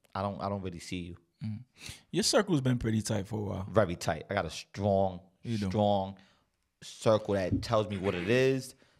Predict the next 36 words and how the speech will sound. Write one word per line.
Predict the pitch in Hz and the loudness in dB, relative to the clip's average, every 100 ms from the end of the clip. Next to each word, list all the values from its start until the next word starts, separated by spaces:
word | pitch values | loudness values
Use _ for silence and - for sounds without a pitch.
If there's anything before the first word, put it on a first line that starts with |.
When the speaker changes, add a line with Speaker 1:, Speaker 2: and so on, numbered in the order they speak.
| _ - | _ -2
Speaker 1:
They | 98 | 0
don't | 98 - | 0 -4
sugarcoat. | - 120 120 131 123 - | -2 0 2 2 2 0
They | |
don't | 98 95 | -2 0
hold | 92 95 | 0 0
back. | 92 82 - - | -2 -6 -10 -12
And | 92 | -8
this | 101 | -8
is | 90 | -6
what | 90 | -4
I | 87 87 | -2 -4
need. | 87 82 - _ _ - | -6 -10 -14 _ _ -14
Speaker 2:
Mm-hmm. | 85 92 104 _ _ _ _ - - - - - - _ | -10 -10 -12 _ _ _ _ -12 -12 -12 -16 -18 -20 _
What | 196 | 8
are | 240 | 8
your | 208 | 8
days | 170 208 180 | 8 8 8
like | 175 160 151 - - - - - | 6 6 2 -6 -10 -18 -18 -2
nowadays | 147 139 123 113 101 - - | 4 6 6 4 2 0 -4
as | - 123 | 0 2
we | 127 | 4
prepare | 131 139 123 | 2 4 4
for | 123 | 2
June? | 117 113 95 - _ _ _ _ | 2 4 4 -2 _ _ _ _
Speaker 1:
Um, | 127 139 143 139 127 117 - | 4 6 6 4 2 -6 -2
you | 131 | 2
know, | 147 135 | 6 6
of | 123 | 6
course, | - 139 120 | 4 4 6
we're, | 123 | 4
we're | 87 117 | 6 4
back | 92 110 110 | 6 2 2
in | 104 | -2
the | |
gym. | 92 101 101 110 | 0 2 2 0